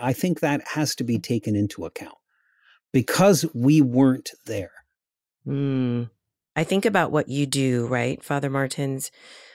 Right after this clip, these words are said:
Speaker 2: when you go into someone's home and, you know, they've called you in because they believe what they believe has happened to their, their child or, you know, whomever it may be. When you go in, there has to be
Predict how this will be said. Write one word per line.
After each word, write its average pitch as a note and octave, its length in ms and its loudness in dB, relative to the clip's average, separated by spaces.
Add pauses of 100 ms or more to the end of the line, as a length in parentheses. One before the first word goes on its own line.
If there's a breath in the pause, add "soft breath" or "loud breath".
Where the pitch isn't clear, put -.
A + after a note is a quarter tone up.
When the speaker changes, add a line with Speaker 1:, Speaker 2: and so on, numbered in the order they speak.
(160 soft breath)
Speaker 2:
when D#3 200 2
you D3 160 4
go D3 360 4
into D#3 500 0
someone's C3 460 -2
home C3+ 680 0 (100)
and, B2 560 -6 (520)
you C#3+ 80 0
know, A#2+ 100 2
they've C3 180 2
called D3+ 380 2
you C3+ 120 4
in B2 340 2
because C3 340 -4
they C3 140 0
believe C3 800 -2
what B2 160 -6
they B2+ 80 0
believe A#2+ 460 0
has A#2+ 140 -2
happened B2 400 -2
to C#3 140 -2
their, A#2 440 0 (200)
their A#2 140 -4
child B2 600 -2
or, G#2+ 380 -6 (600 soft breath)
you C3 100 0
know, A2+ 100 0
whomever C3 460 2
it G#2 160 -4
may B2 180 2
be. A#2 480 -2 (480 soft breath)
When E3+ 240 2
you F#3 260 2
go D3+ 380 2
in, D#3 480 2
there C#3+ 220 0
has F3 520 0
to E3 140 -8
be C3 840 -6